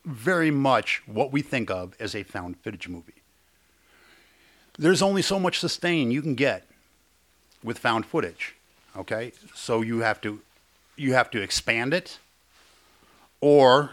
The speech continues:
you have to turn it into a different kind of movie. This is a different kind of movie. It's, the conceit is that it is indeed a found footage, but, but it's more of a, now it's more of a, a demon whodunit. And you, you're left to find out the pi-,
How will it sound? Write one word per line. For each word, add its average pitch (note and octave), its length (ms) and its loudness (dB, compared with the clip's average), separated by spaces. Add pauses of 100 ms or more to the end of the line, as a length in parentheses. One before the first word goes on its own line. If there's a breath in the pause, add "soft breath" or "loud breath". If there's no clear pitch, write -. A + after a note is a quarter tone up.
you B2 140 -4
have A#2+ 200 0
to - 80 -12
turn C3 220 -6
it B2+ 120 -4
into B2 280 -8
a A2 40 -6
different G#2 340 -10
kind G2 260 -10
of E2 100 -16
movie. G2 340 -8
This G2 220 -6
is D#3+ 120 -6
a F3 60 -4
different D3+ 300 -10
kind B2 200 -8
of F#2+ 60 -10
movie. F#2+ 260 -8
It's, - 560 -8 (180)
the A#2+ 200 -6
conceit F3 400 -6
is D3+ 220 -2
that A#2+ 320 -4
it C3+ 140 -8
is A2+ 180 -4
indeed G#2+ 300 -8
a G2+ 40 -8
found G#2 300 -10
footage, G#2 280 -14 (100)
but, C#3+ 160 -8 (420 loud breath)
but F3 100 0
it's F3+ 140 0
more F#3 240 6
of D#3+ 160 4
a, G#2+ 300 6 (460 soft breath)
now D#3 260 4
it's D#3+ 140 -2
more C3+ 240 2
of A#2 120 0
a, G2 240 0 (400)
a A2 100 0
demon B2 360 -2
whodunit. G2 480 -6 (840)
And G#2+ 420 -4
you, B2 240 -2
you're C3+ 220 0
left A#2 240 -2
to A2 80 -6
find G#2 260 -2
out F#2 120 -10
the G#2 80 -14
pi-, G#2 220 -12